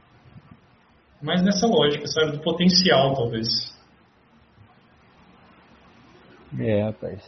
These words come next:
Speaker 2: Ó, o Ederson na última rodada fez oito pontos. Tinha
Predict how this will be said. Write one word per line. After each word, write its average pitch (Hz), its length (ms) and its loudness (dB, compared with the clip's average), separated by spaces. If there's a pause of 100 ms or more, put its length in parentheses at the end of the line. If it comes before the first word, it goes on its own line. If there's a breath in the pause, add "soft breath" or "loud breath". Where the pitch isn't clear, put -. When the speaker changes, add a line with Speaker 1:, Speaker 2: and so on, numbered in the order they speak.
(240)
Speaker 2:
Ó, 156 160 6
o 123 80 6
Ederson 175 360 6
na 175 60 2
última 180 300 -2
rodada 160 440 6
fez 160 260 2
oito 180 200 0
pontos. 135 320 -4 (280)
Tinha 123 360 -10